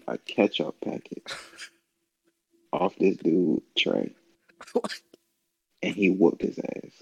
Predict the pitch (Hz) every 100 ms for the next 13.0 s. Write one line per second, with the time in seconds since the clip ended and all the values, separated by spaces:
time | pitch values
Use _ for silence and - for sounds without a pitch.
0 | - 202 208 - 139 226 330 - - 233
1 | - 196 339 233 208 208 147 147 160 156
2 | 135 127 131 113 92 110 120 139 143 131
3 | 113 110 101 - 92 117 127 123 120 113
4 | 104 95 95 - 98 67 - - 95 80
5 | - - - - - - 254 240 202 -
6 | - 113 95 - - - - - - -
7 | - 226 262 254 - 247 233 214 - -
8 | 120 - - 190 262 247 - 240 277 247
9 | - - 139 143 135 135 131 131 113 -
10 | 110 104 92 90 - 107 123 165 135 127
11 | 123 143 160 135 127 151 139 135 131 151
12 | 147 170 135 139 127 120 123 107 110